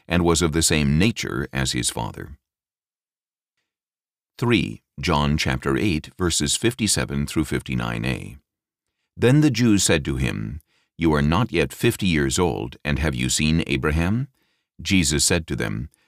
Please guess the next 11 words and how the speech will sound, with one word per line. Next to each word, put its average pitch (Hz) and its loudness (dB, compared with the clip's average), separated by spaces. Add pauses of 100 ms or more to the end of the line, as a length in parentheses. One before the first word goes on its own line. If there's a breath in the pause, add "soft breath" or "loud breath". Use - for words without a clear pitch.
(120)
"Most 76 2
assuredly, 90 0
I 69 0
say 87 2
to 87 -4
you, 64 0
before 95 2
Abraham 76 2
was, 73 -2 (300)
I 80 0
am." 55 -4